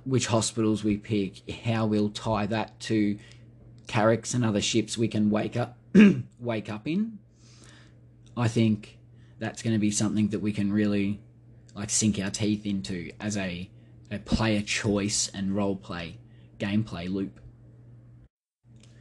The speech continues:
The other things that were announced, I am stoked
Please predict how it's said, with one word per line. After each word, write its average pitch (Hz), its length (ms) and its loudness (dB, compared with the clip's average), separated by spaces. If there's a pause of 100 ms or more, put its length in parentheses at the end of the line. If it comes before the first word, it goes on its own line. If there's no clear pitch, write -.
(520)
The 135 160 8
other 147 220 6
things 131 340 2
that 120 120 0
were 117 180 2
announced, 110 580 -2 (220)
I 135 160 2
am 135 160 6
stoked 120 720 2